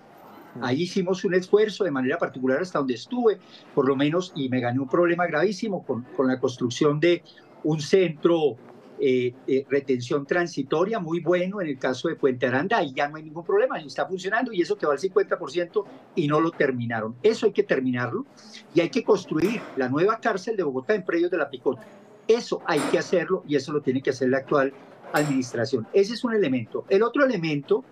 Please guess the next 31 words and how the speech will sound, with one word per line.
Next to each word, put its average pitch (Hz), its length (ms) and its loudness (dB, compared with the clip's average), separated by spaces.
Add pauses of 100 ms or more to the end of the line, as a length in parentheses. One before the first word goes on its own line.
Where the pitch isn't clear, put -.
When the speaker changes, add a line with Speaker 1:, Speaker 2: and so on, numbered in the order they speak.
(360)
Speaker 2:
adicional 143 560 2
a 202 60 4
las 185 160 2
reformas 160 680 0
y 135 40 -2
a 123 60 -6
tener 127 280 -2
un 160 100 -6
sistema 180 440 0
carcelario 127 580 0
que 143 140 0
desde 123 180 -2
luego 120 280 -8
pueda 170 280 2
albergar 139 580 -2 (480)
a 131 140 0
estos 160 240 0
delincuentes 139 640 -2
que 139 100 -6
podrían 127 360 -2
terminar 165 420 -2
en 180 80 -2
la 175 100 0
cárcel, 170 420 -2 (500)
es 180 140 2
atacar 185 340 0
toda 220 200 2
la 196 120 2
cadena 147 320 0
del 156 120 -2
delito. 131 380 -4